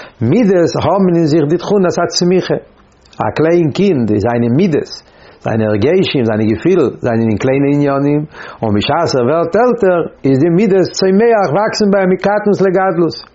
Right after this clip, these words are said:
איז דער פאדער ענין הצמח, איז דער ענין המידות. דערנאך איז דער ענין פון שכל, דאס איז דער חי שבאדם, און דער ענין פון דיבור, דער כוח האט דיבור, דאס איז דער כוח אויף ארויסגיין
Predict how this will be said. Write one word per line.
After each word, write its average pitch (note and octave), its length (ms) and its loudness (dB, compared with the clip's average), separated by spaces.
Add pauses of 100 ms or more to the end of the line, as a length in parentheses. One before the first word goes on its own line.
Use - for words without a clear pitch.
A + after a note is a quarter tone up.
(500)
איז A#2+ 140 2
דער B2+ 180 0
פאדער F3 400 2
ענין G3 260 2
הצמח, F3+ 880 2
איז E3+ 100 2
דער F3+ 140 2
ענין F#3 200 2
המידות. E3 420 0 (420)
דערנאך D3 340 0
איז C#3 100 2
דער C3 160 2
ענין C#3+ 240 0
פון C3 180 -2 (220)
שכל, D3+ 400 2 (440)
דאס A#2 180 0
איז A2 100 0
דער G2+ 180 -2
חי D#3 180 0 (100)
שבאדם, D#3 600 0 (840)
און A2+ 120 0
דער A2 220 2
ענין D3 320 0
פון D#3 120 0 (120)
דיבור, G3+ 360 2
דער D3+ 140 0
כוח F3 260 0
האט F3 140 -2
דיבור, F#3 380 2
דאס E3+ 160 2
איז E3 100 2
דער E3 160 0
כוח E3+ 200 0
אויף D#3 180 -2
ארויסגיין E3 340 0